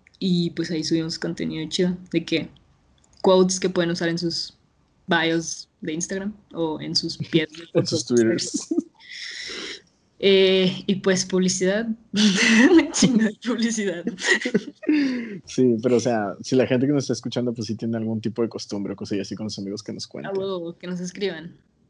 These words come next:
Speaker 2: A huevo. Porque sí, güey, son, son cosas que te gusta hasta contarlas, ¿no? Que te dices, güey, es
Speaker 1: A
Speaker 2: que eso
Speaker 1: huevo.
Speaker 2: está cagadísimo.
Speaker 1: <laughs> Está cagadísimo eso que hacíamos. O me acuerdo también, güey, que por ejemplo entre nosotros,
Speaker 2: Ajá.
Speaker 1: todas las tardes,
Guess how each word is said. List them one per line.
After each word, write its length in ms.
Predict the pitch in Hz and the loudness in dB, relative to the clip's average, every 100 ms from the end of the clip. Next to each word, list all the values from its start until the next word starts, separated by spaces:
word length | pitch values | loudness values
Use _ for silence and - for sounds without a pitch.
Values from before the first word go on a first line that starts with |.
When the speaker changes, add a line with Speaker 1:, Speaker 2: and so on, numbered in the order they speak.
| _ - | _ -12
Speaker 2:
A 100 | 117 | -8
huevo. 380 | 104 104 98 - _ - | -6 -8 -10 -14 _ -10
Porque 240 | 117 117 | -6 -4
sí, 160 | - 117 | 0 4
güey, 140 | 120 | 4
son, 340 | 113 120 120 120 - - | 2 0 -2 -6 -16 -20
son 220 | - 131 123 | -4 -2 2
cosas 240 | 135 151 | 2 4
que 100 | 151 | 2
te 120 | 127 | 2
gusta 260 | 110 107 - | 2 2 -2
hasta 140 | 131 | -6
contarlas, 560 | - 101 101 107 110 110 | -4 -4 -2 0 0 -2
¿no? 180 | 120 127 | -4 -8
Que 60 | 113 | -8
te 100 | 101 | -4
dices, 160 | 107 110 | -2 0
güey, 120 | 110 | 0
es 80 | 104 | -2
Speaker 1:
A 40 | |
Speaker 2:
que 60 | 113 | -4
eso 60 | 104 | -4
Speaker 1:
huevo. 80 | - 104 | -4 -6
Speaker 2:
está 20 | |
cagadísimo. 580 | 113 104 101 113 110 110 151 _ - | -4 -4 -2 -4 -8 -10 -16 _ -14
Speaker 1:
<laughs> 380 | 220 196 190 - - - - | -10 -8 -8 -10 -12 -12 -12
Está 280 | 190 220 | -6 -6
cagadísimo 440 | 214 190 185 185 185 | -4 -2 -2 -4 -8
eso 140 | 190 | -8
que 80 | 185 | -8
hacíamos. 240 | 170 180 175 | -8 -6 2
O 40 | |
me 100 | 214 | 4
acuerdo 260 | 202 226 233 | 4 4 2
también, 320 | 208 185 196 | 2 0 0
güey, 160 | 180 165 | 0 -4
que 100 | 151 | -6
por 120 | 151 | -10
ejemplo 260 | 151 170 160 | -8 -8 -6
entre 220 | 139 - | -8 -10
nosotros, 560 | 160 - 196 220 - - - - _ - _ _ - | -8 -2 0 0 -4 -10 -20 -20 _ -20 _ _ -10
Speaker 2:
Ajá. 220 | 131 208 | -6 -2
Speaker 1:
todas 520 | 226 226 233 240 - - | -2 -2 -4 -4 -6 -2
las 240 | 180 175 | 0 0
tardes, 680 | - 170 170 226 - - - | 0 0 0 -2 -4 -6 -8